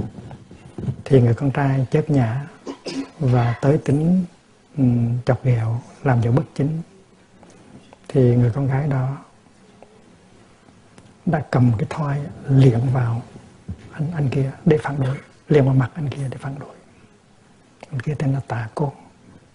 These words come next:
Tạ Côn. Và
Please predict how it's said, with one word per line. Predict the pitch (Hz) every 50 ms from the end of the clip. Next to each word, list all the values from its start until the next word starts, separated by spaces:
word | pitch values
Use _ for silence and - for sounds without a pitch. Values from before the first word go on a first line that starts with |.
| - - -
Tạ | 131 113 104 110 113 -
Côn. | - 160 143 131 127 127 - _ _ _ - - - - - - - - _ - - - - - - - - - - - - - - - - - - - - - - _ _ _ _ _ - - -
Và | 139 135 120 131 165